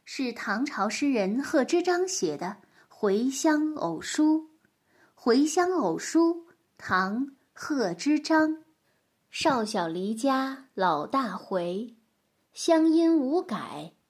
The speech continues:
鬓毛衰。儿童相见不相识，笑问客从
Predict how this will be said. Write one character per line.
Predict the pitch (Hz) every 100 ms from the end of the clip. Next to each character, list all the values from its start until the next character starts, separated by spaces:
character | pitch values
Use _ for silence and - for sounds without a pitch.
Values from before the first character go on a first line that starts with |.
| _ -
鬓 | 277 202 170
毛 | 151 151 175
衰。 | 220 - 285 277 277 _ _ _ _ _ - - _
儿 | 208 214 254
童 | - 196
相 | 233 320 302 302
见 | 320 277 196 151 180
不 | 330 262
相 | 226 339 330
识， | 339 - 165 175 226 - _ _ _ _ -
笑 | - 370 311 226
问 | 226 226 208
客 | - 240
从 | 185 - 165 170 226